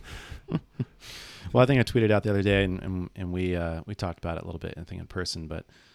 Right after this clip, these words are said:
Speaker 2: um, just how not having a single, like, dominant growth channel is a feature and not a bug. And sort of what I mean is, like, of course you want something,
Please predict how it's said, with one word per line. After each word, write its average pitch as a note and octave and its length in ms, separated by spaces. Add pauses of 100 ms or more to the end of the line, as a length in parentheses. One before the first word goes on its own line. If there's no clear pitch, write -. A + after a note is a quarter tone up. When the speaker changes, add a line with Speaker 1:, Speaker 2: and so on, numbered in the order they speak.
(160)
Speaker 2:
um, D#2+ 300
just F2+ 200
how E2 360 (640)
not G2 200
having F#2 520
a F#2+ 60
single, F#2 680 (640)
like, E2+ 380 (320)
dominant F#2+ 480
growth F#2 220
channel F#2+ 500 (200)
is F2+ 540 (200)
a - 40
feature G2+ 380
and F#2 100
not F2+ 140
a E2 40
bug. F2 360 (680)
And F2 480 (440)
sort G#2+ 160
of G2 60
what F#2+ 120
I F2+ 40
mean F2 240
is, E2 120
like, E2 300 (1800)
of - 120
course B2+ 240
you G#2+ 80
want G2 260
something, F#2 640